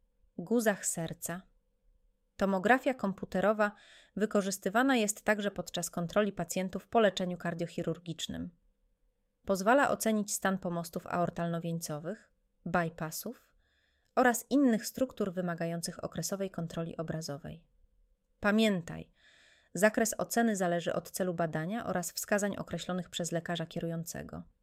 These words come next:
Nie każda tomografia serca obejmuje analizę wszystkich struktur w jednakowym zakresie.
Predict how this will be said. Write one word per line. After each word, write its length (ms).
Nie 160
każda 320
tomografia 520
serca 480
obejmuje 520
analizę 460
wszystkich 400
struktur 460
w 120
jednakowym 580
zakresie. 520